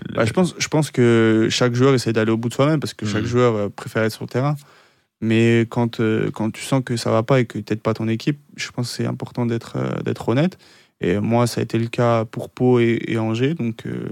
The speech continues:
Speaker 2: donc c'est pour ça que, que je l'ai fait. Et puis derrière, on a Antoine qui est rentré, qui a été frais, qui a fait ce qu'il fallait, donc, euh, c'était important.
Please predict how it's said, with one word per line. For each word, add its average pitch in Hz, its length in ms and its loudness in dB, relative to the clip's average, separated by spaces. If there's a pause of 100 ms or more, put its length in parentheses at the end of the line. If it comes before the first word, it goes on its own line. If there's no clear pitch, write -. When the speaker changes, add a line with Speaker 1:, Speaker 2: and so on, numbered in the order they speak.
(160)
Speaker 2:
donc - 140 -12
c'est - 120 -16
pour - 140 -20
ça 120 160 -2
que, 117 320 -6
que 117 120 -8
je 113 120 -6
l'ai 110 120 0
fait. 160 240 -2 (480)
Et 107 100 0
puis 110 420 -2
derrière, 117 380 0
on 120 320 -4
a 123 40 -4
Antoine 113 380 -4
qui - 140 -12
est - 20 -8
rentré, 117 300 -10
qui - 120 -10
a - 20 -6
été 123 140 -10
frais, - 180 -8
qui - 120 -16
a 123 40 -10
fait - 160 -16
ce - 80 -20
qu'il - 120 -20
fallait, 123 280 -2
donc, 117 240 -6
euh, 120 80 -6
c'était 123 160 -8
important. 123 460 -2